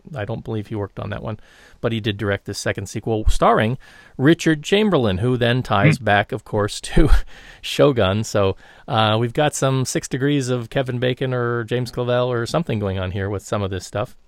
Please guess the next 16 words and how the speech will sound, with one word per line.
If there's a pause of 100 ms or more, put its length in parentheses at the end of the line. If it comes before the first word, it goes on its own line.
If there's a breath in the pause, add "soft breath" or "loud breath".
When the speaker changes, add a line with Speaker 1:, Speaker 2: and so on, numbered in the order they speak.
(920)
Speaker 1:
I
think
this
was
one
of
the
last
things
that
he
worked
on
professionally, (320 loud breath)
and
I,